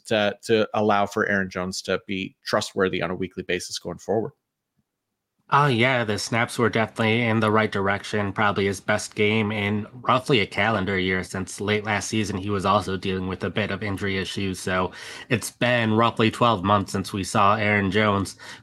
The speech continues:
Speaker 2: play as much as we kind of remember him playing. But this is first time he reached twenty carries in about a year. Also one of his best receiving games in terms of targets and receptions. Uh, he also did pretty well last week, but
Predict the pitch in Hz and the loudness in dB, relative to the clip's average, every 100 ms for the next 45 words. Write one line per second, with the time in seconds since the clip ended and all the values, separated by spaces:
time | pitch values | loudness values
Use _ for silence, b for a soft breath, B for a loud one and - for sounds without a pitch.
0 | - 139 131 110 101 113 113 113 107 90 | 0 2 4 2 4 2 2 0 -2 0
1 | 110 104 110 107 101 101 107 107 92 98 | 0 2 0 0 2 2 2 2 0 -2
2 | 95 101 92 92 90 90 - 98 - 104 | -2 -2 0 0 -2 -4 -4 -4 -2 -2
3 | 95 85 B B B - 135 - 117 117 | -2 -4 B B B 0 0 2 2 4
4 | 110 110 - - 123 104 - 131 135 127 | 2 2 -2 0 0 0 0 2 4 4
5 | 120 123 117 123 123 120 123 123 110 101 | 4 2 2 2 4 4 4 4 4 2
6 | - 95 101 98 95 90 104 98 - 85 | -2 -2 0 0 -2 -2 -4 -4 -6 -8
7 | - 120 110 104 107 107 101 - 95 113 | -2 0 0 -2 -2 -2 -4 -6 -8 -4
8 | 107 98 98 92 _ B B B - 143 | -4 -4 -6 -6 _ B B B 0 0
9 | 131 127 117 - 120 104 95 - 120 - | 2 2 0 -2 -2 0 -2 -2 -2 0
10 | 123 110 110 101 - 98 95 110 101 - | 2 4 2 -2 -2 -2 0 -4 -6 0
11 | 160 143 123 110 - 110 104 101 98 101 | 0 2 2 2 2 0 4 4 4 2
12 | 98 - 98 - - 90 | -2 -4 -6 -4 -2 -2